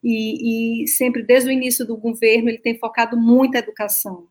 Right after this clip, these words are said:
tem investido muito na educação, nas escolas profissionalizantes, na escola de tempo integral. A meta do governador foi dizer, "Eu quero cinquenta por cento das escolas do ensino médio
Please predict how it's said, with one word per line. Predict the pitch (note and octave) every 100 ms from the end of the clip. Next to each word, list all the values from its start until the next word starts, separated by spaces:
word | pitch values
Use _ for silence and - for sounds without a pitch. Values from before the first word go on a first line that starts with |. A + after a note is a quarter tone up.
| _
tem | A#3+ A#3
investido | A#3+ A#3 - - A#3+
muito | A#3 A#3 B3 A#3+ A3+
na |
educação, | G#3+ - G#3+ - G#3+ G3+
nas | G#3
escolas | G#3+ - A3 A3
profissionalizantes, | A3+ G#3+ G#3+ G#3 G#3 - G#3+ G3+ G3 A#3
na |
escola | A#3+ - A#3
de | A3+
tempo | A#3+ A3+
integral. | - A3 G#3 G#3 G#3+
A |
meta | A3 C#4 D4+
do | C4
governador | B3 A#3+ A#3 A#3 A#3+
foi | B3+
dizer, | A#3+
"Eu | A3+
quero | A#3+ A#3+
cinquenta | C4 B3+ E4 D#4+
por | -
cento | D#4 D4+
das | C#4 C4+
escolas | - B3 B3 - - - -
do |
ensino | C#4+ D4 C#4
médio | A#3+ A3 A#3+ D4